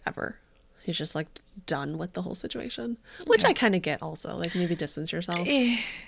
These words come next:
Speaker 2: yeah, I don't know how healthy that is. I feel like he definitely needs, I mean, I would hope he sought out some help
Speaker 1: Yeah, he needs to unpack some stuff.
Speaker 2: <laughs> afterwards.
Speaker 1: That's for sure.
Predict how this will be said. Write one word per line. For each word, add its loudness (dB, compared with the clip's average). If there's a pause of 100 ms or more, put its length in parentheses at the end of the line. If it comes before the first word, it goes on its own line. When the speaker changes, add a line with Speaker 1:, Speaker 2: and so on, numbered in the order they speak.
(280)
Speaker 2:
yeah, 2
I 0
don't 4
know 4
how 4
healthy 0
that 0
is. 0
I -4
feel -2
like -2
he -6
definitely -4
needs, -4 (260)
I 4
mean, 2
I 6
would 4
hope 0
he -8 (180)
sought 0
out -2
some -4
help -2 (340)
Speaker 1:
Yeah, 2
he 8
needs 8
to 10
unpack 6
some 0
stuff. -4
Speaker 2:
<laughs> -18
afterwards. 12
Speaker 1:
That's 8
for 8
sure. 4